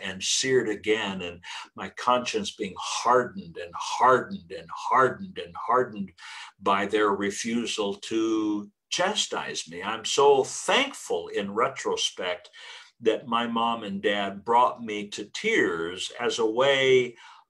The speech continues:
as the best way possible for somebody like me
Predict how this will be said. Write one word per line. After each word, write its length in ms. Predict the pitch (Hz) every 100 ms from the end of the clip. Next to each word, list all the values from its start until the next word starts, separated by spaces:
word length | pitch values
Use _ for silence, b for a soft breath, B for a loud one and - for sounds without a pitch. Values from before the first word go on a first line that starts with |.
| -
as 180 | 117 -
the 140 | 113
best 420 | 98 156 202 -
way 520 | 147 160 151 143 135 131
possible 840 | - 127 131 - 123 110 107 104
for 640 | 101 - 113 110 104 101 - _
somebody 540 | - 127 117 101 95
like 280 | 92 90 82
me 600 | 90 117 139 92 69 80